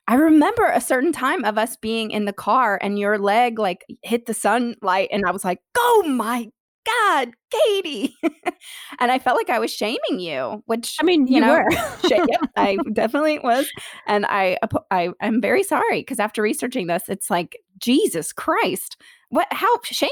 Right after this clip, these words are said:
Speaker 1: on me. Shame on everybody <laughs> for shaming anybody what they do with their body." So I'm, I'm sorry.
Speaker 2: And, and I think my shaming stories come from, like, um, because people don't necessarily see it all the time, but I've definitely had men, uh,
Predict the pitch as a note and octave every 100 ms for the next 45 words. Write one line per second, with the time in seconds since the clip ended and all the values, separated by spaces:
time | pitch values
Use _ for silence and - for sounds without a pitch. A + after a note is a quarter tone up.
0 | C#5+ F#3 E3 E3 D3+ A3+ A3+ - C#4+ C#4+
1 | A#3+ - G#3 G3+ F#3+ - A3+ - - G4
2 | - A3 G#3 F#3+ A3 G3+ E3+ D3+ E3+ F3
3 | E3+ D#3+ D#3 C#3+ - D#3+ C#3 - - -
4 | _ - F3+ - G#3 A#3 - - F3+ B3+
5 | - A2+ B2 C3 - F4 D#4+ F4+ F4+ F#4+
6 | D#4+ C4+ C4 D4+ - C4 B3+ A#3+ A#3+ A3+
7 | A3 G#3 G3 - A#3 A3 - G#3 G3 F#3
8 | F3 - G3+ F#3+ F#3 A3+ B3+ C4 C#4 B3+
9 | A#3+ G#3 F#3 - F3 - - G#3+ A3 B3
10 | C4 C#4 C#4+ C#4+ D4+ - - - B3+ A3
11 | D4+ D#4+ C#5 F4+ B3+ G#3+ G3+ G3+ G3 G3
12 | - _ _ _ - A3 G3+ F#3